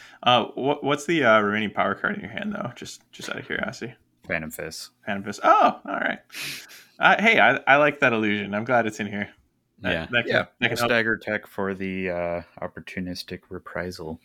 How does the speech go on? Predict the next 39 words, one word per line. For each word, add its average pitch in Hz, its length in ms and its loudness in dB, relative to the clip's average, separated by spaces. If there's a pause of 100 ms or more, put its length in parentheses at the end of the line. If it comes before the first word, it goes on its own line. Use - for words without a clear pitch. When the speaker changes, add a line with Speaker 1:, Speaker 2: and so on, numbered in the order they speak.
(200)
Speaker 1:
Absolutely. - 500 -2
Speaker 3:
Yeah. - 40 -20 (220)
Speaker 1:
As 117 100 0
well 123 220 2
as, 110 160 0
uh, 107 400 2
some 110 240 -4
earlier 117 380 0
two 113 220 -4
damage 107 380 -2
on, 104 320 -2 (580)
um, 104 440 0 (140)
fighters 107 320 0
that 95 120 -6
could 117 160 -6
not 120 320 -4 (480)
grant 127 320 -2
you 151 80 -2
that 156 140 0
otherwise. 95 480 -4 (640)
Speaker 2:
Mm-hmm. 104 140 2
Speaker 1:
Um, 110 400 2 (200)
besides, 131 440 0
you 127 140 -2
gotta 127 140 2
give 117 160 0
your 113 100 0
knights - 460 -4 (120)
some, 101 360 -6
some - 180 -14
pretty 113 200 -4
gauntlets. 98 600 -6 (580)
Make 104 180 -6
'em 101 60 -8
Speaker 2:
<laughs> - 220 -4
That 107 160 -4
was 90 140 -8
the 117 100 0
hope. 92 180 -2